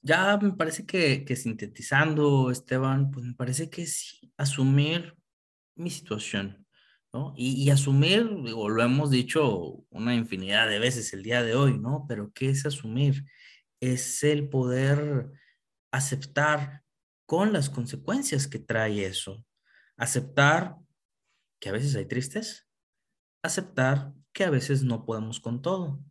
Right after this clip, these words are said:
aceptar que no siempre vamos a cumplir con las expectativas de los otros,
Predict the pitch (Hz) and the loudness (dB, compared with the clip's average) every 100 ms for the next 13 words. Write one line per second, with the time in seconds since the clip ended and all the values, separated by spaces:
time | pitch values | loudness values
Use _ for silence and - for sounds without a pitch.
0 | _ _ _ _ - 123 139 - - 135 | _ _ _ _ -4 -4 -4 -4 2 6
1 | 143 143 - - _ 123 120 120 120 123 | 6 4 -2 -12 _ -6 -4 -2 0 2
2 | 135 160 156 156 147 147 156 131 120 127 | 2 0 0 0 0 -2 -2 -2 -2 0
3 | 131 147 147 175 151 135 - - - - | 2 2 0 -4 -4 -4 -8 -10 -12 -12
4 | 107 - 120 139 147 120 101 104 101 95 | -12 -6 0 2 4 2 -2 -10 -12 -10
5 | - 156 139 127 117 - - | -4 -4 -4 -10 -12 -16 -20